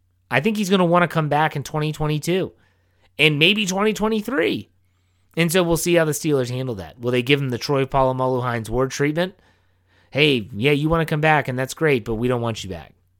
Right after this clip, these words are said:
So either you retire or we're gonna release you. It's up to you." I think that you look at this year, you go back to, bring it back to the beginning here with the draft pick priority.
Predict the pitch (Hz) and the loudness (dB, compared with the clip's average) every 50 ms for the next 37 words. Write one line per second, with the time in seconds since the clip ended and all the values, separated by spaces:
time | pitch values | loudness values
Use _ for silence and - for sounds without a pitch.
0 | _ _ - - - 131 123 123 120 120 117 123 120 120 123 131 123 120 123 120 | _ _ -12 -2 0 0 2 2 2 2 0 0 -2 0 0 0 0 0 0 0
1 | 113 107 - 151 160 160 156 131 120 120 117 117 _ - 120 123 123 120 120 120 | -2 0 4 6 6 8 8 6 4 0 -2 -6 _ -6 -2 0 0 2 2 0
2 | 127 127 123 117 120 117 110 95 - - 85 - - 90 101 123 113 101 - 98 | 0 0 0 0 0 0 0 -2 -4 -10 -14 -16 -16 -10 -8 -8 -8 -6 -10 -14
3 | 85 73 _ _ _ _ _ _ _ - - - - - - - _ _ _ _ | -14 -14 _ _ _ _ _ _ _ -20 -20 -20 -20 -20 -20 -20 _ _ _ _
4 | _ - 127 139 139 196 208 214 196 202 190 - - _ _ _ _ _ _ - | _ 0 0 2 6 6 6 6 6 2 2 2 -2 _ _ _ _ _ _ -6
5 | 139 156 160 156 180 180 165 165 135 127 143 147 139 - 123 113 110 101 85 - | -2 -2 2 2 2 2 2 2 2 4 2 2 2 2 -2 -2 -2 -2 -4 -6
6 | - - - - - - - _ _ _ _ _ _ _ _ _ _ _ _ _ | -14 -20 -20 -20 -20 -20 -20 _ _ _ _ _ _ _ _ _ _ _ _ _
7 | _ - - - 113 113 110 - 151 160 151 160 151 147 147 - - 143 127 117 | _ -20 -18 -14 -12 -8 2 4 4 6 6 6 4 4 2 0 0 -2 -2 -2
8 | 110 110 104 107 127 139 147 143 123 - 139 127 127 123 117 - - _ _ _ | -4 -8 -10 -6 -4 -2 -2 -2 -4 -2 -2 0 0 0 0 -2 -8 _ _ _
9 | _ _ - - 139 131 123 117 123 113 123 127 120 117 107 113 120 107 107 98 | _ _ -12 -8 -6 -6 -2 -2 -2 2 2 2 2 0 -2 -2 -4 -4 -4 -6
10 | 104 92 98 117 120 123 120 - - - 110 - - 117 107 101 98 95 92 85 | -8 -8 -4 0 2 2 2 0 -4 -10 -12 -10 -8 -8 -8 -6 -6 -6 -8 -10
11 | 78 - - | -12 -18 -20